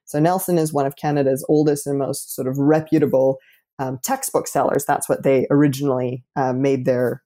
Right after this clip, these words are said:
made their mark in. And now, of course, Nelson, like many other textbook sellers, have moved into the digital space. But what they have is they've got a sales team across the country who already has the relationship equity, um, and the contacts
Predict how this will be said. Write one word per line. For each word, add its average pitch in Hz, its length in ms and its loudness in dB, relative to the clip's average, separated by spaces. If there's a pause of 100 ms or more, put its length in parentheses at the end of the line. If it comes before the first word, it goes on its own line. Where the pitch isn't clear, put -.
(100)
made 135 260 -4
their 131 160 -2
mark 143 320 0 (100)
in. 123 320 -6 (380)
And 156 160 4
now, 143 320 2
of 131 160 -4
course, 143 320 0
Nelson, 139 400 -2
like 131 320 -2
many 131 240 -4
other 131 380 0
textbook - 440 -8
sellers, 131 680 -2
have 135 220 -6
moved 151 300 4
into 135 240 -2
the 131 80 0
digital 185 380 0
space. - 480 -4 (280)
But - 140 2
what 185 160 0
they 156 160 0
have 196 400 0
is 156 120 0
they've 156 240 2
got 196 380 0
a 151 60 -4
sales 147 560 0
team 135 540 -2
across 151 380 -2
the - 60 -6 (120)
country 139 380 -2
who 139 120 2
already 147 320 2
has 131 320 -2
the 131 120 -2
relationship 135 760 -2
equity, 135 560 -2 (400)
um, 131 540 -4 (100)
and 135 200 -2
the 120 60 -6
contacts 180 1000 -4